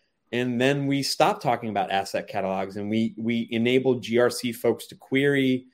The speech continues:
and check for compliance rather than spend months on end actually, you know, having interviews trying to figure out what's living where,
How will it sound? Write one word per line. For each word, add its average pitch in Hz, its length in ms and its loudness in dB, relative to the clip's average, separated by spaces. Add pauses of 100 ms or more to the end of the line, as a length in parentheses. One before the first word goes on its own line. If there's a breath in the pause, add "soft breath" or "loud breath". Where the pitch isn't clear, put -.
(180 soft breath)
and 101 280 -6
check - 320 0
for - 160 -4
compliance 101 720 -4
rather 107 280 2
than 101 440 -2 (320)
spend 117 800 0 (100)
months 113 420 0
on 110 160 2
end 113 320 0
actually, 101 540 -4 (100)
you 107 140 -4
know, 92 160 -2
having 104 380 -4
interviews 95 500 -4
trying 104 220 -4
to 98 60 -2
figure 101 260 0
out 95 180 2
what's 101 400 2
living 98 400 0
where, 92 480 2